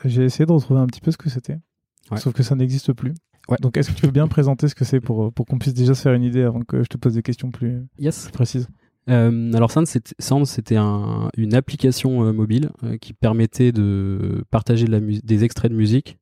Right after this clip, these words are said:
Speaker 2: euh, sur les réseaux sociaux.
Speaker 1: Ok.
Speaker 2: Donc, pour faire, euh, très simple. Euh, donc par exemple, euh, en, en vrai un peu l'ancêtre de ce que t'as sur Instagram avec le,
Speaker 1: Ah, c'est ce que j'allais te demander.
Speaker 2: avec la feature musique, quoi.
Speaker 1: <laughs>
Speaker 2: Euh, tu vois, ça te permet, du coup,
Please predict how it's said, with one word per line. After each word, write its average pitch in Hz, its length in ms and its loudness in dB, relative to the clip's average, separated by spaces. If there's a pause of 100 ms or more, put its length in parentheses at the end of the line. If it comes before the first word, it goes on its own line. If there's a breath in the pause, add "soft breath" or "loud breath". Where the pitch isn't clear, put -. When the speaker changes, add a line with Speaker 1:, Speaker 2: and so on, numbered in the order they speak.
(160)
Speaker 2:
euh, 98 480 -2
sur - 160 -2
les 110 80 4
réseaux 107 160 4
sociaux. 104 320 -4 (300)
Speaker 1:
Ok. - 140 -6 (120)
Speaker 2:
Donc, 90 140 -14
pour - 120 -14
faire, 104 180 -2
euh, 98 220 -4
très - 160 -8
simple. - 240 -10 (580 loud breath)
Euh, 101 180 4 (520)
donc 98 200 -2
par 101 120 2
exemple, 104 340 2
euh, 95 340 2 (320)
en, 104 100 -2
en 101 200 -2
vrai 104 180 2
un 113 80 4
peu 110 120 2
l'ancêtre 107 380 0
de 104 160 -2
ce 95 80 -8
que - 80 -10
t'as 101 160 0
sur 95 140 -6
Instagram 101 400 -2
avec 104 180 -6
le, 101 280 -6
Speaker 1:
Ah, 131 60 -2
c'est 131 140 -2
ce - 60 -6
que 143 80 0
j'allais 127 180 2
te 127 80 0
demander. 127 260 0
Speaker 2:
avec 113 220 2
la 120 80 4
feature - 260 0
musique, 110 300 2
quoi. 135 100 0
Speaker 1:
<laughs> - 520 -4
Speaker 2:
Euh, 107 220 0
tu - 100 -2
vois, 110 120 4
ça 110 140 0
te - 60 -6
permet, 104 280 0
du 104 200 -14
coup, 117 120 0